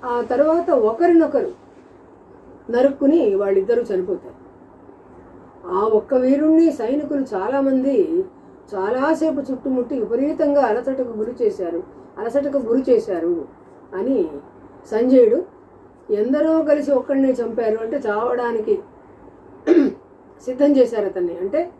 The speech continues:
శరీరంలో అలసట కలిగించే ఎటువంటి శక్తి కూడా మిగలకుండా చేశారు అని సంజయుడు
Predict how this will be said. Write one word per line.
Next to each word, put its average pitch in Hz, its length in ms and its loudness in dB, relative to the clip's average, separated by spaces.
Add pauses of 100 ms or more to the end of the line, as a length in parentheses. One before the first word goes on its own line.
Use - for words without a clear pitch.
(400)
శరీరంలో 277 580 2
అలసట 240 300 -2
కలిగించే 226 460 0
ఎటువంటి 233 360 0
శక్తి 214 320 -2
కూడా 214 200 2
మిగలకుండా 247 520 0
చేశారు 170 600 -2 (680)
అని 269 160 -4
సంజయుడు 214 680 2